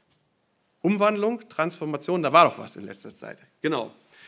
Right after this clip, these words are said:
In letzter Zeit haben wir ja vieles gehört über Transformation, über menschlichen Transhumanismus sogar. Ja,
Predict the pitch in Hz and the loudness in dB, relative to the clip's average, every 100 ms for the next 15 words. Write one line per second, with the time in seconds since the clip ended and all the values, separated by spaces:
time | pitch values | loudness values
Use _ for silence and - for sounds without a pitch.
0 | - - 226 233 220 208 208 214 185 208 | -4 4 4 4 -6 0 0 2 -2 0
1 | 196 175 156 - 220 226 156 - 120 113 | 2 2 0 -2 0 2 2 -2 -6 -4
2 | 107 - 135 123 113 - 123 123 - 117 | -6 -6 -4 -4 -4 -6 -8 -8 -6 -6
3 | 110 110 113 110 101 - - - - - | -6 -6 -6 -6 -8 -14 -20 -20 -20 -20
4 | _ 143 143 131 117 143 220 - 180 175 | _ -2 2 2 4 4 4 2 -2 -2
5 | 165 - 165 180 - 240 185 127 110 - | -4 -2 0 0 4 6 8 6 2 -2
6 | 110 98 - 117 107 107 98 - _ - | -6 -6 -6 -6 -4 -6 -8 -18 _ 4
7 | 151 208 | 6 6